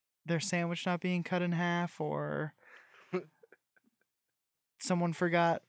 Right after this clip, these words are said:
Speaker 1: mayo packets and I'm getting screamed at on the phone or something, I just think, "I went to fucking college for this. I don't, I'm
Speaker 2: <laughs>
Speaker 1: probably fucking smarter than you." Like,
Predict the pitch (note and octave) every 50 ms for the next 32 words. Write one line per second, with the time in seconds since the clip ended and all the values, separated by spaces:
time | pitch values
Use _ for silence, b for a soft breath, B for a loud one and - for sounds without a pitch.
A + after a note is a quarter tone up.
0 | _ _ _ F3 F3 F3 E3+ E3 E3+ E3+ - F3+ F3+ E3+ E3+ - F#3 F3+ F3+ -
1 | - F3+ E3 D#3 D#3 D#3 E3 D#3+ D#3 D#3 D3+ - - E3 D#3+ D#3+ D#3+ D#3+ D#3+ D#3+
2 | D#3+ D#3+ E3 D#3+ D#3+ - D#3+ D3+ D3+ D#3 D#3+ E3 - F3 E3+ E3+ F3+ F3 E3 E3
3 | D#3+ D#3+ D#3 - - D#3 D3+ - - - G3+ G#3+ A#3 - - - - - _ -
4 | - - - E3+ E3+ D#3 D3+ - - E3 D#3 D3+ D3 D3+ D#3 D3 - - - D3+
5 | D3 G3 D3+ D4 - F#3 C#4 C#4 - - A#3+ B3+ A#3 G3 - A#3+ A3+ G#3 G3 F#3+
6 | F3+ - - - F3+ F3 - F3 D#3+ D#3 D3+ - - - - F3+ F3 F3 F3 F3+
7 | F3+ E3+ E3 E3 E3 E3 E3 E3+ F3 E3+ E3 D#3+ D#3